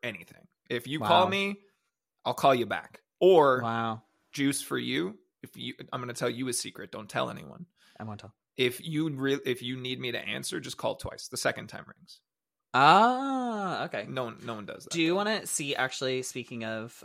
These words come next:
Speaker 2: of
Speaker 1: Go ahead.
Speaker 2: people, uh, do you know how you can pin conversations
Speaker 1: Yeah.
Speaker 2: in your texts?
Speaker 1: Yeah.
Speaker 2: There you are. Right there.
Speaker 1: Right away.
Speaker 2: Right there.
Speaker 1: Am I the one with Gollum? <laughs>
Speaker 2: No, that's my, my,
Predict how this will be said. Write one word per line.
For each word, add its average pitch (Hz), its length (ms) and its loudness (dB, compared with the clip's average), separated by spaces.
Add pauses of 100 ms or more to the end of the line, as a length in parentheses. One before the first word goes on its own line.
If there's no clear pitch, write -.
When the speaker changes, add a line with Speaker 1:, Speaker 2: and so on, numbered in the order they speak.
Speaker 2:
of 113 140 -8
Speaker 1:
Go 127 80 -8
ahead. 110 120 -6
Speaker 2:
people, 127 420 -4 (500)
uh, 139 180 2
do - 140 -6
you 160 40 0
know 160 80 0
how 196 80 2
you 190 160 -2
can 180 220 -2
pin 131 340 -4
conversations 131 1000 -6
Speaker 1:
Yeah. - 120 0
Speaker 2:
in 123 140 -2
your 117 100 -4
texts? - 640 -6
Speaker 1:
Yeah. 120 200 -6 (800)
Speaker 2:
There 113 140 -6
you 117 160 0
are. 120 260 2 (840)
Right 117 180 -10
there. 117 360 -4 (180)
Speaker 1:
Right 147 120 -2
away. 104 200 -2 (600)
Speaker 2:
Right 127 200 0
there. 120 300 0 (300)
Speaker 1:
Am 147 120 -4
I 135 60 2
the 135 100 0
one 131 400 -4
with - 200 -6
Gollum? 139 440 0
<laughs> - 60 -20 (1120)
Speaker 2:
No, 131 140 -4
that's 123 220 2
my, 120 400 4
my, 117 240 4